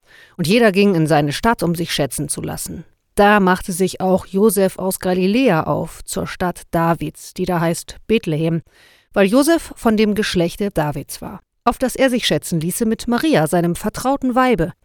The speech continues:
Maria war schwanger, und als sie in Bethlehem waren, kam die Zeit, dass Maria gebären sollte. Und sie brachte ihren ersten Sohn zur Welt, wickelte ihn in Windeln und legte ihn in eine Krippe, denn sie hatten sonst keinen Raum in der Herberge.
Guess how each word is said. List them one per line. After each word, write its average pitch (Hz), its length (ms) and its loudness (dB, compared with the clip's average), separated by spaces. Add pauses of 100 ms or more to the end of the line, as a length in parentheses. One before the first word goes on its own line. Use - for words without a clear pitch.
(340)
Maria 294 320 6
war 311 100 0
schwanger, 202 460 -2 (200)
und 170 100 -8
als 165 200 -2
sie 156 140 -4
in 156 160 -4
Bethlehem 156 480 -2
waren, 156 320 0 (320)
kam 196 220 4
die 202 100 2
Zeit, 160 480 -2
dass - 240 -6
Maria 165 400 0
gebären 151 500 -4
sollte. 147 440 -8 (680)
Und 196 100 -2
sie 202 100 4
brachte - 340 2
ihren 247 240 2
ersten 277 420 0
Sohn 262 220 2
zur 151 240 -2
Welt, 139 340 -8 (180)
wickelte 226 440 2
ihn 175 160 0
in 156 180 -2
Windeln 226 380 2 (340)
und 220 180 2
legte 262 380 -2
ihn 233 220 0
in 214 160 0
eine 196 240 0
Krippe, - 400 -6 (480)
denn 165 300 4 (100)
sie - 160 -4
hatten 170 180 -2
sonst 175 400 -2
keinen 190 360 0
Raum 151 360 -4
in 151 140 -6
der 151 100 -6
Herberge. 170 580 -10